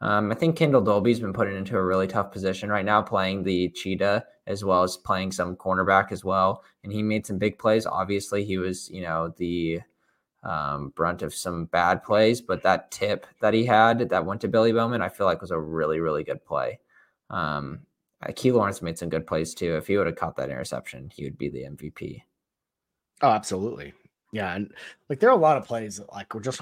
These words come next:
Speaker 2: almost made. Like, that one right before the end of the first half, that, uh, play that, like, Trace Ford went up, tipped it, and then I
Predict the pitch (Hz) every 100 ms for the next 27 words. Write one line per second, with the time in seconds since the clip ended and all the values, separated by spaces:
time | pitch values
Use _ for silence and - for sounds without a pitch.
0 | - 98 95 87 - 85 78 80 - 107
1 | - 139 117 143 151 151 151 165 - _
2 | _ _ - 120 160 165 - 165 143 135
3 | 123 104 120 110 - 98 87 - - 95
4 | - - 101 92 90 - _ _ _ _
5 | 151 143 135 - 104 - 160 156 - 165
6 | 147 131 117 110 _ - - - - 98
7 | 82 _ _ _ _ _ _ 131 139 127
8 | 123 123 - _ _ _ -